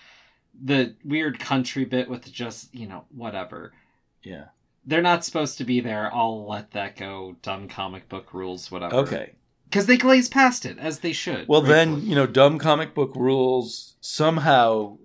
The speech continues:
Speaker 2: Selina Kyle, who's never trained with swords, is, uh, defeats Talia al Ghul, who's one of the greatest assassins of all time, with a sword in a sword fight. Even though Batman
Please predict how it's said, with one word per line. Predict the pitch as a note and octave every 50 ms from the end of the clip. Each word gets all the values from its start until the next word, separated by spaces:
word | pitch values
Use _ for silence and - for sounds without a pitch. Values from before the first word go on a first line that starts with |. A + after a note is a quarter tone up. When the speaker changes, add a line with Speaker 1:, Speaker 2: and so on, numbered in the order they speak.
| _
Speaker 2:
Selina | _ - - - C3 B2 B2+ C3+ B2+ A2+
Kyle, | A2+ - C#3+ C#3 C#3 B2+ A#2 G#2+ G2
who's | A2+ A2 G2 G#2+
never | A2+ A#2+ C3 C3 C3 A#2+
trained | A#2 - A2+ G#2+ G#2+ G2
with | F#2+ G2 G2
swords, | - - - G#2+ G#2 G#2 G2+ G2 F#2+ F#2+ - - - _ _ _ _ _ _ _ _
is, | B2+ A#2 G#2+ - - - - - _ _ _ _ _ _ _ _ _ _ _
uh, | A2+ A2 G2+ G2 F#2+ F2+ F2+ F2+ F2 -
defeats | - G#2+ - - - C#3+ C#3 C3+ C3+ C3+ - - - - - _ _ _ _ _
Talia | - B2 B2 B2 A#2+ A2+
al | G#2 G#2 G#2
Ghul, | G#2+ A2 C3 C3+ C3 A#2+ A#2 A2+ G#2+
who's | A2 A2 G#2 -
one | B2+ A2 G#2+
of | G#2 F#2+
the | G2 G2 F#2+ - _ _ _ _ _
greatest | - B2 B2 B2 A#2+ A2+ A#2 -
assassins | G#2 - - B2+ A2 A#2 A#2 - A#2 G2+ F#2+ G2
of | F#2 F2+
all | F#2+ F#2+ G2 F#2+
time, | - - A#2 A2 G#2+ G2+ F#2+ F2+ F2
with | F#2+ G2+ G#2 G#2 G2+
a |
sword | F#2 - - A#2+ A2+ G#2 F#2+ E2+ E2+ - _ _ _ _ _ - _ _ _ _ _
in | - C3+ A#2
a |
sword | A2 - - A2 A2+ A2 -
fight. | - - D2 C#2+ - _ _ _ _ _ _ _ _ _ _ _ -
Even | - C3+ B2+ C3
though | A2+ G#2
Batman | F2+ - - A#2+ D3 F#3 G3 - B2 G#2 E2+ D#2 C#2+ D2+